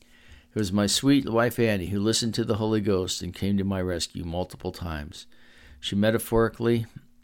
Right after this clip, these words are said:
brought me the buffalo meat and consecrated oil to rescue me and help me back to a normal life.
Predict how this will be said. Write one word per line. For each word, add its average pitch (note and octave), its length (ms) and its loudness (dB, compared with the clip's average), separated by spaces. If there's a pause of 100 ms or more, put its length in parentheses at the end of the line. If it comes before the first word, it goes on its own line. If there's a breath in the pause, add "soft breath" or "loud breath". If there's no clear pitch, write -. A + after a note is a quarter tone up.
(380)
brought G2+ 360 2
me C3 100 4
the B2+ 100 4
buffalo G2+ 460 0
meat F#2 360 -2
and G2+ 180 -4
consecrated G2 720 0
oil F2 260 0
to - 120 -6
rescue G2 420 0
me E2+ 180 -4
and E2 100 -4
help - 140 -4
me E2+ 100 -6
back D#2+ 360 -4
to E2+ 120 -10
a E2 60 -8
normal E2 360 -4
life. D#2 400 -10